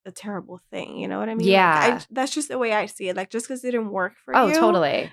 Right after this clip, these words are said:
Speaker 1: it doesn't mean that now you have to demonize it.
Speaker 2: Yeah. Oh, a hundred percent.
Speaker 1: Yeah.
Speaker 2: Yeah.
Speaker 1: Um, yeah, that's my opinion. <laughs>
Speaker 2: Yes. Yeah.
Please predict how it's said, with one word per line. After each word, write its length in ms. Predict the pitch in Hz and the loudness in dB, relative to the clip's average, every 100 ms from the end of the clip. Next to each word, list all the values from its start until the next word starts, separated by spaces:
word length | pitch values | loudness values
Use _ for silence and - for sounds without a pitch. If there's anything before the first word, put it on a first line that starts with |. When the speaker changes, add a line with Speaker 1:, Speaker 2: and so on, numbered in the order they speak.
| _ | _
Speaker 1:
it 100 | 240 | -10
doesn't 260 | 262 254 226 | -6 -4 -4
mean 240 | 208 208 | -4 -4
that 140 | 208 | -6
now 100 | 196 202 | -6 -6
you 80 | |
have 140 | 214 202 | -8 -12
to 200 | _ 208 | _ -12
demonize 480 | 190 180 170 - - | -8 -8 -10 -12 -14
it. 140 | 85 | -14
Speaker 2:
Yeah. 300 | 170 185 180 - | -2 2 2 4
Oh, 120 | 156 | 2
a 40 | |
hundred 260 | 156 165 - | 0 -4 -8
percent. 500 | - - - - - | -10 -10 -8 -8 -10
Speaker 1:
Yeah. 220 | - - - | -12 -12 -6
Speaker 2:
Yeah. 480 | 165 147 - - 160 _ | -2 0 -2 -6 -12 _
Speaker 1:
Um, 400 | 202 185 - 220 _ _ | -14 -14 -14 -16 _ _
yeah, 260 | - 180 - | -6 -6 -4
that's 280 | 220 214 - _ _ | -6 -6 -14 _ _
my 120 | - 180 | -14 -14
opinion. 500 | - - 107 - 196 | -14 -18 -18 -16 -4
<laughs> 100 | 214 | 2
Speaker 2:
Yes. 500 | 190 415 - 466 523 | 4 4 6 4 4
Yeah. 680 | 240 240 277 254 180 151 160 | 2 4 4 2 0 -4 -8